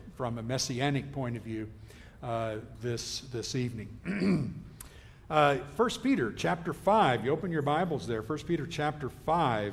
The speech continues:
We're going to look this morning at the first four verses. One of the things that is, uh, uh, is tough about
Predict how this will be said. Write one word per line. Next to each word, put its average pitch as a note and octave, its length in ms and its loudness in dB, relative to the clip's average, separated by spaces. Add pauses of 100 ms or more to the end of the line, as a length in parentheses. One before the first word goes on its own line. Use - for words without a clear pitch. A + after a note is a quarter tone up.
(140)
We're A#2 100 -6
going C#3+ 300 -2
to A#2 80 -6
look D3 320 -2
this C3 220 -6
morning C3+ 400 0
at A2+ 120 -6
the C3 60 -6
first D3 360 -2
four C#3 200 0
verses. B2+ 600 -4 (1400)
One F#3+ 140 6
of A#3+ 60 6
the F3+ 100 8
things D#3 340 4
that C3+ 420 4
is, C3 440 0
uh, A#2 340 2 (640)
uh, A#2+ 260 -2 (500)
is C#3 400 -2
tough - 520 4
about C3 760 2